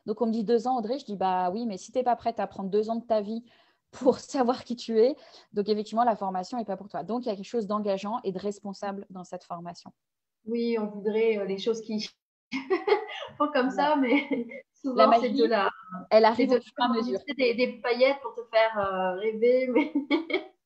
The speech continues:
Speaker 1: C'est ça. Donc là, c'est
Speaker 2: Il y a,
Speaker 1: complet et c'est
Speaker 2: puis on veut
Speaker 1: qualitatif.
Speaker 2: quelque chose en profondeur, en fait. De, c'est, c'est à, à quel point t'as envie de te rencontrer. Est-ce que, voilà, il y a, il y a, il y a l'idée d'aller dans la profondeur de l'être que l'on est.
Speaker 1: Est-ce que t'es prête à,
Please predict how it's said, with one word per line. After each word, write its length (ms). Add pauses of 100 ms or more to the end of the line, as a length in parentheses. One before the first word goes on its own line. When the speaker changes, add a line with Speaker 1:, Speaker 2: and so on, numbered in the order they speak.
(120)
Speaker 1:
C'est 100
ça. 240 (640)
Donc 120
là, 100
c'est 140
Speaker 2:
Il 140
y 60
a, 40
Speaker 1:
complet 200 (140)
et 80
c'est 100
Speaker 2:
puis 80
on 40
veut 80
Speaker 1:
qualitatif. 300
Speaker 2:
quelque 120
chose 40
en 160
profondeur, 520 (100)
en 120
fait. 140 (440)
De, 240
c'est, 420
c'est 100
à, 200
à 40
quel 220
point 160
t'as 80
envie 180
de 60
te 60
rencontrer. 520 (180)
Est-ce 120
que, 120
voilà, 200
il 80
y 20
a, 60
il 80
y 60
a, 80
il 160
y 20
a 40
l'idée 240
d'aller 200
dans 140
la 100 (140)
profondeur 420
de 80
l'être 260
que 120
l'on 180
est. 100 (540)
Speaker 1:
Est-ce 180
que 80
t'es 160
prête 340
à, 160